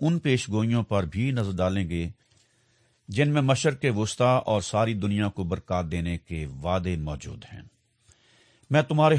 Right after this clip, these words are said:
حق میں اپنے خیالات کو جانتا ہوں"، خداوند فرماتا ہے، یعنی سلامتی کے خیالات،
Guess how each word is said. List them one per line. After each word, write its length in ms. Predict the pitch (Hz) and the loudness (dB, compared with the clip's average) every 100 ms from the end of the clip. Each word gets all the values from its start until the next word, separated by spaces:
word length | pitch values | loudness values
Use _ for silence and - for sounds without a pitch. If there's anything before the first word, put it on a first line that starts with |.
| 123 | 6
حق 200 | 143 - | 4 4
میں 140 | 131 | 4
اپنے 360 | 123 - 120 107 | 4 4 0 0
خیالات 560 | - 95 95 104 110 | 4 4 6 4 4
کو 140 | - 95 | -2 -4
جانتا 420 | 82 90 98 98 | -2 -4 -2 -2
ہوں"، 320 | 85 87 82 - | -2 -2 -4 -8
خداوند 340 | 80 85 87 85 | -6 -4 -2 -4
فرماتا 520 | - - 78 - 80 - | -8 -8 -8 -6 -8 -8
ہے، 240 | 69 64 _ _ _ _ _ _ - | -12 -12 _ _ _ _ _ _ -10
یعنی 280 | 87 92 90 | -4 -2 -4
سلامتی 560 | - 92 113 113 123 | -4 0 0 0 -4
کے 220 | - 113 | -4 -4
خیالات، 560 | 110 - 107 110 110 110 | -4 0 2 6 6 4